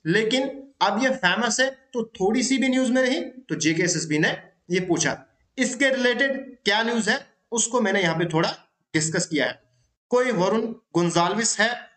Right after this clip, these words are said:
उसको बंबई हाई Court में लिया गया, वहां पे Chief Justice ने इसको पूछा, "आपने इस book को अपने घर में क्यों रखा?" ओके, देखो ये कुछ question है, "Why would you keep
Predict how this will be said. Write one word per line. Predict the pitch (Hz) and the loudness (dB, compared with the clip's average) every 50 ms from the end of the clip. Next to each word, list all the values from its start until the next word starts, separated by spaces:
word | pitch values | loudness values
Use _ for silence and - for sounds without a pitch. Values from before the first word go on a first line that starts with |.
| _ _ 208 | _ _ -4
उसको | 208 - - - 233 240 240 226 | -4 -4 -2 -2 0 0 0 0
बंबई | - - - 160 175 175 175 208 233 233 | -2 0 0 0 2 2 2 2 2 0
हाई | 185 - 185 196 | 0 0 0 0
Court | 190 - 226 226 | 0 0 0 2
में | 226 220 | 2 0
लिया | 214 214 220 220 | 2 2 2 2
गया, | 214 214 220 240 247 - _ _ _ _ _ 139 | 2 2 0 0 -4 -8 _ _ _ _ _ -2
वहां | 165 214 208 240 262 254 | 0 2 2 2 0 0
पे | 262 277 269 262 | 0 0 0 0
Chief | 269 - 220 208 | 0 0 0 0
Justice | 185 170 202 208 208 - - 247 220 226 | 2 2 2 0 0 0 -2 -2 0 0
ने | 233 233 | 0 0
इसको | 214 214 - 226 226 | 0 -2 -2 -2 -2
पूछा, | 226 - 170 - 202 226 254 - - _ _ _ _ _ - | 0 0 0 2 2 0 0 -2 -8 _ _ _ _ _ 0
"आपने | 190 208 220 214 214 226 226 233 240 240 240 - - - _ - | 2 2 2 0 0 0 0 0 0 -2 -6 -10 -14 -14 _ -2
इस | 262 262 - - - - | 0 0 0 -2 -2 -2
book | 165 214 214 202 190 214 | -2 -2 -2 -2 -2 -2
को | 226 | 0
अपने | 196 180 175 180 190 190 | 0 0 0 0 -2 -2
घर | 175 156 165 160 160 | 0 2 2 2 2
में | 170 214 - - - - _ _ _ _ | 0 0 -2 -6 -12 -20 _ _ _ _
क्यों | - 196 190 170 | -2 0 0 0
रखा?" | 147 - - 127 - - _ _ _ 196 | -2 -4 -8 -14 -18 -18 _ _ _ -6
ओके, | 185 185 269 294 - - - _ _ - | -2 0 0 -2 -2 -6 -12 _ _ -2
देखो | 160 202 202 214 254 269 - - - _ _ 190 | 0 0 2 2 0 -2 -2 -6 -10 _ _ -4
ये | 196 | -2
कुछ | 190 226 220 226 | 0 0 -2 0
question | - 190 170 - 214 208 196 | 0 0 0 2 0 0 2
है, | 196 208 240 254 - _ _ _ _ _ 135 | 2 0 0 -2 -6 _ _ _ _ _ -4
"Why | 135 165 214 240 | 0 0 2 2
would | 247 240 226 240 220 | 0 0 -2 -2 0
you | - 226 233 | 0 -2 -2
keep | - - 208 220 233 233 233 | -2 0 0 0 0 0 -4